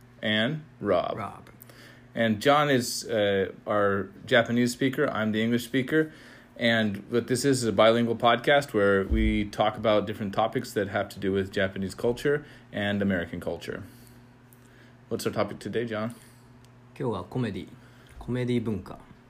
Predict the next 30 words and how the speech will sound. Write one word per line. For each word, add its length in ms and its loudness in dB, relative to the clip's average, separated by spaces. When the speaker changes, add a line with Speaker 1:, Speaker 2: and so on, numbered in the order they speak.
Speaker 1:
So, 140 0
Speaker 2:
お 80 4
笑 140 0
い 0 -
文 240 -8
化。 160 -16
Speaker 1:
お 180 -2
笑 240 4
い 40 0
文 280 0
化, 240 0
which 280 -4
means 420 -6
com-, 300 -6
comedian 760 0
and, 320 -6
uh, 160 -6
comedy. 480 -4
So, 440 2
would 160 -2
you 80 2
say 220 2
that 140 2
Japanese 440 6
comedy 420 0
is 140 0
different 560 -4
than 320 0
American 400 -2
comedy? 460 -4